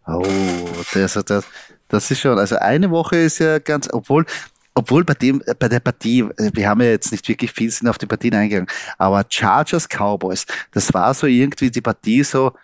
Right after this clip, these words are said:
wer, wer will's noch weniger nicht, so quasi irgendwie. Wir haben ja gewusst, beide ja dafür bekannt, wirklich in einer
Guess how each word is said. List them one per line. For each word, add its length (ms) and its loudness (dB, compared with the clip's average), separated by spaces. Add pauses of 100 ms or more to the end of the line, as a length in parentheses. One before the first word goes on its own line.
(340)
wer, 580 4 (480)
wer 560 2
will's 460 -2 (400)
noch 720 0
weniger 400 2
nicht, 400 -2
so 220 -6
quasi 440 -4
irgendwie. 460 -6
Wir 80 -2
haben 100 -2
ja 80 2
gewusst, 480 -2
beide 340 2
ja 100 2
dafür 260 -4
bekannt, 500 -2
wirklich 320 -4
in 140 0
einer 320 2